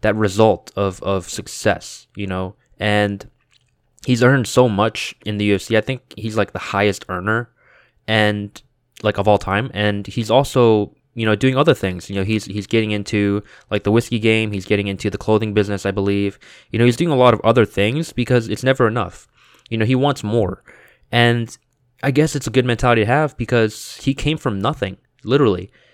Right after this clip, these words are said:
And look at him now. You know, he's, he's a millionaire. And he's still, he's still fighting. He's still doing a lot for, I guess, you know, his community, for his team, for his family. Um, and he's just gonna constantly push because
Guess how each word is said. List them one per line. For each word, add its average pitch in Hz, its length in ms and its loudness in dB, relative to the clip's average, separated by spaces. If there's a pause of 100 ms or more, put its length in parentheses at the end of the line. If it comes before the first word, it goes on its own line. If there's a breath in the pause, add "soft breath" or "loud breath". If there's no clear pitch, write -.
(240 soft breath)
And 113 240 0
look 143 160 -2
at 139 60 2
him 120 120 -2
now. 113 420 0
You 101 120 -6
know, 101 100 0
he's, 120 300 -2
he's 117 140 -6
a 117 60 0
millionaire. 113 600 0 (440)
And 117 120 2
he's 127 140 0
still, 139 380 4
he's 117 180 -4
still 131 220 2
fighting. 98 440 0
He's 101 180 -4
still 131 300 4
doing 117 340 0
a 95 60 -6
lot 101 400 0
for, 98 420 2
I - 60 -4
guess, 107 220 -2
you 110 100 0
know, 110 80 4
his 110 100 0
community, 113 600 -2 (240 soft breath)
for 117 100 4
his 101 120 2
team, 117 360 -4
for 110 140 2
his 101 100 -2
family. 113 540 -4 (420 soft breath)
Um, 101 240 0
and 104 240 -6 (280)
he's 143 340 0
just - 260 -6
gonna 117 160 -2
constantly 120 640 -4 (600)
push - 420 4
because 107 340 -2